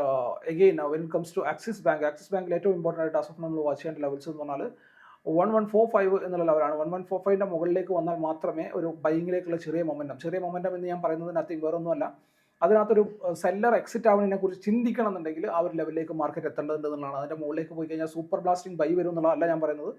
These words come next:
സെല്ലർ ആ ട്രേഡിൽ നിന്ന് എക്സിറ്റ് ആവുന്നുണ്ടെങ്കിൽ ആ ഒരു ലെവലിലേക്കൊക്കെ മാർക്കറ്റ് എത്തേണ്ടതുണ്ട് എന്നുള്ളതാണ്. So, വൺ എയ്റ്റ് ഡബിൾ ഫൈവ് എന്നുള്ളത് ഇൻഫിൽ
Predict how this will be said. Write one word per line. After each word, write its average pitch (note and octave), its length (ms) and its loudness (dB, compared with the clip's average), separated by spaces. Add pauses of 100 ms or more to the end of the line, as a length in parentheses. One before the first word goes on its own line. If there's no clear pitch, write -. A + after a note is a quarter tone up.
(420)
സെല്ലർ A#3 340 4
ആ - 80 6
ട്രേഡിൽ F#3+ 180 2
നിന്ന് F3 140 -2
എക്സിറ്റ് - 240 0
ആവുന്നുണ്ടെങ്കിൽ D#3+ 440 2
ആ D#3 120 2
ഒരു D3 120 -6
ലെവലിലേക്കൊക്കെ D3 500 -2
മാർക്കറ്റ് C3+ 280 -6
എത്തേണ്ടതുണ്ട് C#3 400 -6
എന്നുള്ളതാണ്. A2 280 -14 (320)
So, A#3 160 0
വൺ G3+ 120 6
എയ്റ്റ് A3 140 2
ഡബിൾ G#3 220 0
ഫൈവ് G#3 160 6 (100)
എന്നുള്ളത് F3+ 280 0
ഇൻഫിൽ F3 240 0